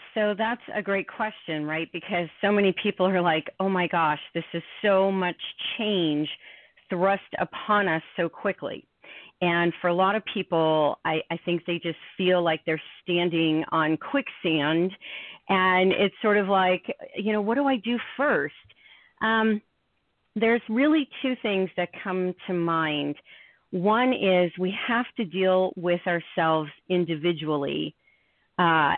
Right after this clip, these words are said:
and effectively before we're going to be able to be good to our work if we're working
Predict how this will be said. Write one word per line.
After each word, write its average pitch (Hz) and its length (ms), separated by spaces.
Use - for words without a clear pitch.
and 185 120
effectively 147 1120
before 233 600
we're 202 160
going 202 320
to 240 100
be 220 180
able 190 340
to 190 80
be 165 220
good 170 400
to 170 400
our 156 100
work 226 380
if 208 140
we're 214 240
working 208 400